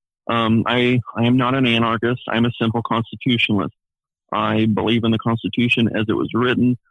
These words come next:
I think the most important part of that Constitution are the Ninth and Tenth Amendments. The Ninth says that just because something is written in the Constitution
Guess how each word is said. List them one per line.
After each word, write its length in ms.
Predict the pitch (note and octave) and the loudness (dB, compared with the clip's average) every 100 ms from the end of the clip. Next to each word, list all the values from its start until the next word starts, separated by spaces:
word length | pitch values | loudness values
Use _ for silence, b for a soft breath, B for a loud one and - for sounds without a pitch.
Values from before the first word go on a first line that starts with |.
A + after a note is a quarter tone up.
| _ - | _ -4
I 100 | A2+ | -2
think 220 | B2+ A#2+ | 0 0
the 60 | A2 | 2
most 260 | A#2+ C3+ | 0 0
important 500 | - G#2+ D#3+ D#3+ - | -2 -2 -2 -2 -4
part 200 | - C#3 | -2 -2
of 40 | A#2+ | 0
that 120 | A2 | -2
Constitution 840 | - A#2+ - F#2 B2+ A#2+ A#2+ A#2 A2 | 0 -2 -2 -4 -2 0 2 2 0
are 220 | A#2 A#2+ | 0 0
the 100 | A#2 | 2
Ninth 300 | A2+ A#2+ C3+ C3 | 2 2 2 0
and 120 | A#2 | -2
Tenth 160 | C3 B2 | -2 0
Amendments. 440 | A#2 A#2 A#2 A#2 - _ _ _ _ _ - | 2 2 2 2 -2 _ _ _ _ _ -2
The 80 | B2 | 0
Ninth 300 | B2+ D#3 - _ _ C3+ | 2 0 -2 _ _ -2
says 200 | B2 B2 | 0 0
that 180 | A2+ G#2+ | 0 2
just 160 | C#3 - | -2 -2
because 240 | - B2+ - | -2 -2 -2
something 400 | B2 B2+ B2 B2 | -2 -2 0 0
is 80 | A2+ | 0
written 600 | D2+ G#2+ A#2+ - B2 A#2 | 0 0 -2 -2 0 0
in 120 | A2+ | 2
the 60 | A2 | 0
Constitution 800 | A#2+ A#2+ - - C3 - A2+ | 0 -2 -6 -2 -2 2 0